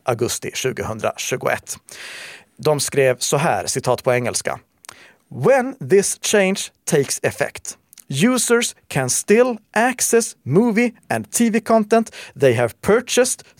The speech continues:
through PlayStation Store for on-demand playback on their PlayStation four,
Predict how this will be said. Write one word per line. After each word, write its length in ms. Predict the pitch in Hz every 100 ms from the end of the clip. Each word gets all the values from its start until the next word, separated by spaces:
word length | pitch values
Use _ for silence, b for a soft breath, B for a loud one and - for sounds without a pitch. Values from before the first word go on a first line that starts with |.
| -
through 200 | 131 -
PlayStation 640 | 180 202 - 220 - 202
Store 440 | - - 165 123 139 B B
for 220 | 131 123 -
on-demand 840 | 202 240 220 233 190 185 190 -
playback 560 | 180 175 131 113 117 -
on 200 | 139 127
their 100 | 120
PlayStation 680 | - 131 120 127 120 127 113
four, 340 | - 220 262